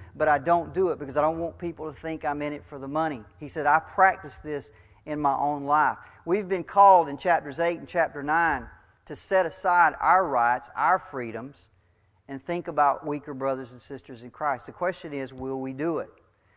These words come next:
Well, I can tell you that we will not do it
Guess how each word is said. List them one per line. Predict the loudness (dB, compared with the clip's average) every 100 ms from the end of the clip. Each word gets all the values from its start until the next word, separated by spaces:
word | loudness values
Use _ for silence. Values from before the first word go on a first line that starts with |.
| _ _ -2
Well, | 4
I | 4
can | 4
tell | -4 -2
you | 0
that | -2 -4
we | -6
will | -2 0
not | 2 4 4 0
do | -6 -6 -6
it | -8